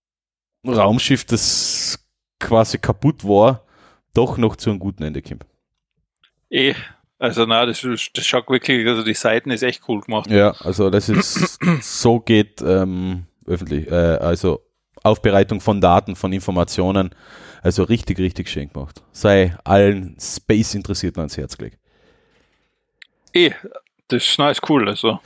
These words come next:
Speaker 1: Und dann hab ich noch ein Video, das passt da nämlich genau dazu und jetzt versuche ich das aufzumachen, ohne dass gleich der Sound losgeht.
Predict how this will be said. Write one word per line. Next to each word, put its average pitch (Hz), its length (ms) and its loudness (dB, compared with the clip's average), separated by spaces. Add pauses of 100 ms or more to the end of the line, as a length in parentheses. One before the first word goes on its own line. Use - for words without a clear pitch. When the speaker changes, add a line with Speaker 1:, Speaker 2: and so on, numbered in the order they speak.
(300)
Speaker 1:
Und 110 400 2
dann 113 160 2
hab 151 80 4
ich 160 80 4
noch 151 260 2
ein 143 720 4
Video, 151 320 2
das 131 200 2
passt 120 320 0
da 123 40 6
nämlich 113 420 0
genau 101 300 2
dazu 147 440 2
und 156 120 -2
jetzt 117 160 0
versuche 113 300 0
ich 110 60 4
das 101 160 2
aufzumachen, 123 580 2
ohne 120 240 2
dass 110 160 2
gleich 92 160 2
der 95 80 4
Sound 101 300 -2
losgeht. - 500 -4